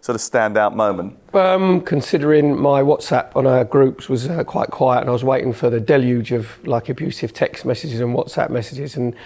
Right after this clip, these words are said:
Speaker 2: it was very silent. And then when it got to two two, then I was
Speaker 1: Yes,
Speaker 2: quite
Speaker 1: you were the
Speaker 2: tempted to,
Speaker 1: aggressor.
Speaker 2: like, send one out. I thought, "No, just calm down."
Speaker 1: Yeah. What about you? What was your highlight of the weekend?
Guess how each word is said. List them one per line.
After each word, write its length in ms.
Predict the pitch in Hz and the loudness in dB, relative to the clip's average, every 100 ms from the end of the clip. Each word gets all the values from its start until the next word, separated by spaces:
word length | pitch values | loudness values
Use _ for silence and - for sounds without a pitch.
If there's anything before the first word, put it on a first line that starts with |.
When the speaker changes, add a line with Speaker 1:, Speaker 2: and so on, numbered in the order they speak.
| - - | -14 -4
Speaker 2:
it 60 | |
was 120 | 151 113 | -2 2
very 180 | 127 | 2
silent. 480 | 113 135 123 120 - - - - - - - | 2 2 2 0 -4 -10 -20 -20 -20 -16 -4
And 180 | 120 | 2
then 140 | 123 123 | 2 2
when 80 | 135 | 0
it 40 | |
got 140 | 180 - | -4 -6
to 80 | |
two 240 | 135 139 120 | -2 0 0
two, 380 | - 131 117 113 - _ _ - | 0 0 0 -6 -14 _ _ -2
then 200 | 120 127 | 0 2
I 240 | 135 135 | 2 2
was 400 | 120 117 - - | 2 -2 -4 -2
Speaker 1:
Yes, 140 | 113 104 | 2 4
Speaker 2:
quite 140 | 131 | 2
Speaker 1:
you 60 | 113 | 0
were 0 | |
the 60 | |
Speaker 2:
tempted 200 | 143 139 | 0 0
to, 100 | - | 2
Speaker 1:
aggressor. 360 | 131 - 135 82 - - | 0 0 -2 -2 -6 -2
Speaker 2:
like, 220 | 127 - | -2 -2
send 240 | - 123 | -2 -2
one 140 | 123 123 | -2 -2
out. 140 | 117 | -4
I 40 | |
thought, 200 | - - | -4 -4
"No, 160 | 117 113 | -4 -4
just 220 | 113 - | -6 -8
calm 280 | - 123 139 | -2 -2 -2
down." 220 | 131 - - _ _ _ | -8 -12 -18 _ _ _
Speaker 1:
Yeah. 280 | - 95 92 - _ | -10 -8 -8 -12 _
What 100 | 120 | 0
about 140 | 123 | 2
you? 100 | 127 147 | 2 0
What 80 | |
was 140 | 135 131 | -2 2
your 140 | 131 | 2
highlight 320 | 131 131 127 | 4 4 4
of 100 | - | 2
the 80 | 117 | 2
weekend? 460 | 123 123 127 147 | 0 2 0 -2